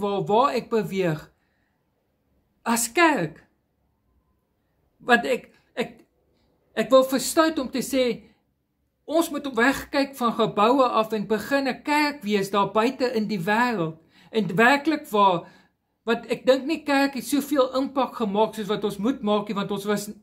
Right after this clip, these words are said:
vasgehou in, in, in 'n kerkgebou.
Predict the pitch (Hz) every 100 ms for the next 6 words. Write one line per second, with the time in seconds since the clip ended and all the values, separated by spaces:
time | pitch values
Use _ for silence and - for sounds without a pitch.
0 | _ _ _ - - 302 - - 247 208
1 | 208 202 - _ 208 - - _ _ -
2 | 247 254 233 233 233 277 269 233 196 170
3 | 156